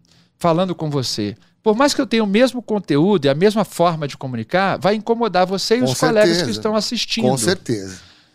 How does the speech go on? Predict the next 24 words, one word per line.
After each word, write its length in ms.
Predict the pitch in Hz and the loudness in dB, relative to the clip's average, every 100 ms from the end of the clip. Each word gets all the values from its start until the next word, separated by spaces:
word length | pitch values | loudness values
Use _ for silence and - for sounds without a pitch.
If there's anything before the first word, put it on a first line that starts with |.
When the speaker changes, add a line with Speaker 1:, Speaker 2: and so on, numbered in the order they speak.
| - | -10
Speaker 1:
Então, 240 | 196 311 | -4 0
é 40 | 285 | 0
o 40 | |
mesmo 220 | 269 269 | 0 -2
Speaker 2:
Eu 20 | 107 | 0
vou, 120 | 277 | 0
Speaker 1:
conteúdo. 240 | - 220 208 | 2 0 2
Speaker 2:
vou 80 | 156 | 0
até 80 | 151 | 0
me 80 | |
sentir 400 | - 139 117 139 131 | -4 -8 -8 -6 -6
des-, 200 | 110 - _ _ 127 123 | -8 -16 _ _ -20 _
desprevi-, 580 | - - 131 117 104 113 - | -14 -10 -8 -8 -10 -14 -6
Speaker 1:
É 120 | 262 | -4
desprestigiado, 720 | 254 - 254 - 240 233 226 | -4 -6 -6 -4 -4 -2 0
né? 60 | 254 | 0
Speaker 2:
desprestigiado, 340 | 151 147 - 151 | 0 0 0 2
exato. 140 | 110 98 95 | 2 0 -2
Speaker 1:
Desprestigiado. 720 | - 113 220 202 202 135 113 | -6 -6 -6 -4 -4 -6 -12
Então, 240 | 170 247 | -8 -4
assim, 300 | 247 - 202 | -4 -4 -6
o 80 | 170 | -8
contato 560 | 170 214 196 233 262 240 | -4 -4 -2 -4 -4 -6
visual, 640 | 202 147 135 151 202 143 | -8 -6 -4 -2 -2 -6